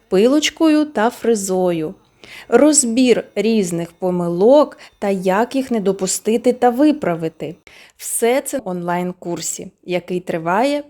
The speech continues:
п'ять годин. Курс в запису, тому є можливість переглядати відео безліч разів, ставити на паузу.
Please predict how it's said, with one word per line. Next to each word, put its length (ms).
п'ять 460
годин. 540
Курс 380
в 20
запису, 720
тому 300
є 140
можливість 720
переглядати 640
відео 540
безліч 840
разів, 420
ставити 640
на 120
паузу. 640